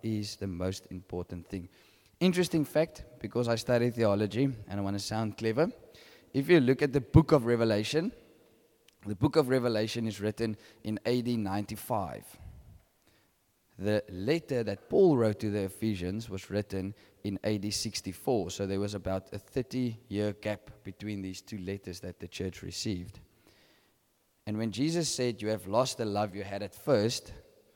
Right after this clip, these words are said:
what was that love? Then we can go back thirty years and read the letter that Paul wrote to them. And if you look at the letter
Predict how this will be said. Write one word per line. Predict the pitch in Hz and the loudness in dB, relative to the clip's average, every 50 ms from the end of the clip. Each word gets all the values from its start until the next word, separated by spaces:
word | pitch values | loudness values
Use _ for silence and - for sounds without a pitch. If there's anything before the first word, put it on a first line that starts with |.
| _ _ - | _ _ -2
what | - 113 120 - | 0 0 0 0
was | 131 120 | -4 -2
that | 110 110 104 98 104 | 0 -2 -2 -2 -2
love? | 104 110 107 95 87 - - - - | -2 0 0 0 -2 -4 -10 -14 -10
Then | 98 95 95 | -6 -6 -6
we | 98 | -6
can | 98 104 98 92 | -6 -6 -4 -2
go | 95 98 | 0 0
back | 87 95 113 110 107 - | 0 2 2 2 2 0
thirty | - - 123 110 - 110 | -4 -2 -2 -2 0 0
years | 110 101 107 104 92 90 92 90 | 0 2 2 2 0 0 -2 -4
and | 92 95 92 90 90 | -6 -6 -6 -6 -6
read | 95 101 117 123 110 - | -4 -2 -2 -2 -2 -4
the | - | -8
letter | 95 92 95 127 147 - - 98 92 - 101 110 | -6 -4 -4 -4 -4 -4 -6 -10 -8 -8 -10 -8
that | - 95 90 - | -8 -8 -8 -6
Paul | - 117 113 113 107 | -2 -2 0 0 2
wrote | 95 104 113 110 - | 2 0 0 0 -2
to | 101 92 | -6 -8
them. | 87 90 87 92 - - - - - - - - - - _ _ _ _ _ _ _ - | -6 -8 -10 -12 -16 -20 -20 -20 -20 -20 -20 -20 -20 -20 _ _ _ _ _ _ _ -4
And | 117 117 | -2 -2
if | 123 143 160 | 0 2 4
you | 175 160 | 4 6
look | 127 147 147 - | 6 6 6 6
at | 170 165 - | 4 4 4
the | 147 123 | 2 0
letter | 107 104 113 127 139 135 - 101 98 87 90 | 2 2 2 2 2 0 -2 -4 -4 -4 -6